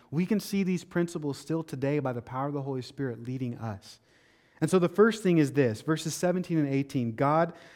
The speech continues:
he leads us by unusual ways. God led them by unusual ways. The very first thing we see in this text is God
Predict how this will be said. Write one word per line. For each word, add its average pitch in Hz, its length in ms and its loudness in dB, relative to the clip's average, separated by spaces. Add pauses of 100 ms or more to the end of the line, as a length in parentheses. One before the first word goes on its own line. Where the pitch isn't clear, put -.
(120)
he 170 180 2
leads 165 500 0
us 127 440 0 (340)
by 143 160 2
unusual 160 920 -2
ways. 113 540 -4 (580)
God 180 260 4
led 180 200 0
them 139 180 0
by 127 160 0
unusual 131 540 -4
ways. 131 440 -10 (560)
The 147 60 -2
very 190 220 10
first 202 320 4
thing 196 200 4
we 175 140 4
see 196 320 0
in 170 100 4
this 139 160 0
text - 380 -4
is 131 120 -2
God 151 320 4